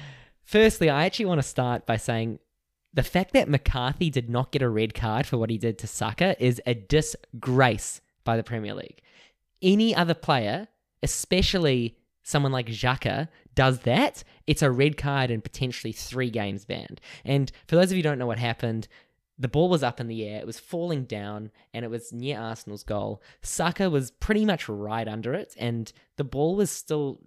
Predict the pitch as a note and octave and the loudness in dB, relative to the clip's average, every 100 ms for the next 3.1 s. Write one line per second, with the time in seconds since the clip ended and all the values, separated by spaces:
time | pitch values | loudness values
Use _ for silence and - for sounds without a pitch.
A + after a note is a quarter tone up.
0 | _ - - G#3 A3+ B3+ F3+ E3 E3 C3 | _ -20 -10 -4 -2 -2 -2 -2 -2 -2
1 | A2 A#2+ A#2 A#2+ G#2 F#2+ A2 G2+ - D#3 | -2 -4 -4 -8 -10 -6 -6 -6 -10 -12
2 | _ - _ F3 F#3 F3 F#3 G3+ - C#3 | _ -20 _ 0 2 2 0 -2 2 0